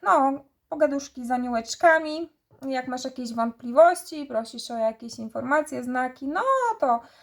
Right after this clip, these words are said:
sobie tutaj rozmawiaj, medytuj czy módl się, cokolwiek tam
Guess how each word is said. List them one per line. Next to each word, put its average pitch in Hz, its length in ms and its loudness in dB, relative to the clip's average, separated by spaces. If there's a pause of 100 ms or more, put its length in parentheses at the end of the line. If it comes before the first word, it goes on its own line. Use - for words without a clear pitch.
(180)
sobie 247 340 -4
tutaj 240 320 -4
rozmawiaj, 233 960 2 (400)
medytuj 247 600 -4
czy - 180 -4
módl 240 320 -2
się, 226 220 -6
cokolwiek 240 600 -4
tam 233 240 -2